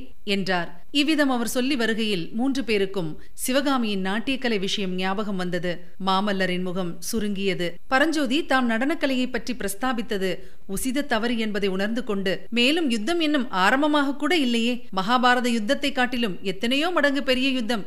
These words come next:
இனிமேல் தானே நடக்க இருக்கிறது. மாமல்லர் வீர செயல்கள் புரிவதற்கு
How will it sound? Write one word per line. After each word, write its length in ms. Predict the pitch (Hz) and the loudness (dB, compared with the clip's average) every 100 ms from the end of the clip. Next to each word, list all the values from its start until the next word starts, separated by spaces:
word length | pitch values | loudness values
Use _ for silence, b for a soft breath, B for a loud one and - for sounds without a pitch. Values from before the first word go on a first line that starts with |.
| - | -4
இனிமேல் 400 | 190 214 277 277 | -2 0 2 2
தானே 180 | 285 330 | 2 2
நடக்க 280 | 247 240 247 | 0 0 -2
இருக்கிறது. 480 | 226 220 202 220 254 B B B - | -2 -2 -2 -2 -2 B B B 0
மாமல்லர் 400 | 196 220 247 233 | 4 4 4 0
வீர 200 | 196 247 | 0 0
செயல்கள் 400 | 262 254 233 226 | 2 0 0 0
புரிவதற்கு 560 | 196 226 226 214 202 226 | -2 0 0 -2 -2 -2